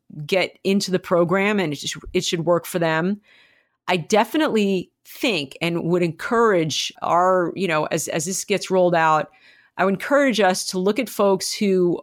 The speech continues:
uh, would traditionally be considered to be on Medicaid because of their income level. There are a lot of folks who are actually healthy who could potentially get off Medicaid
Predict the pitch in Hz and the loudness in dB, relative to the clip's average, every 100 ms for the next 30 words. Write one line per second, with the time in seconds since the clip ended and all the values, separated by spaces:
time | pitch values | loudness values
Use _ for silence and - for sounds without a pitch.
0 | _ _ - 123 175 175 - 170 240 269 | _ _ -6 -2 0 0 0 -2 0 -2
1 | - 247 180 196 185 165 - 175 170 160 | 0 0 0 -2 -2 -2 -2 0 -2 -2
2 | 151 170 156 156 175 196 196 175 160 151 | -2 -2 0 0 2 0 0 -2 -2 -2
3 | 156 156 - 196 220 202 170 160 151 151 | -2 -2 -2 -2 -2 -2 0 0 2 2
4 | 143 - - - - - _ - 240 269 | 0 -4 -20 -20 -20 -20 _ 0 2 4
5 | 262 480 - 359 - 254 185 156 170 214 | 4 2 2 0 2 2 2 2 0 0
6 | 180 151 165 151 - 254 320 _ _ _ | 0 2 2 0 0 0 0 _ _ _
7 | _ _ _ _ - 247 240 170 220 247 | _ _ _ _ 2 2 2 0 -2 0
8 | 240 - 240 233 208 185 147 190 151 165 | -2 0 2 2 2 -2 0 2 4 4
9 | 254 269 269 294 277 269 302 285 | 2 0 0 0 2 2 2 -2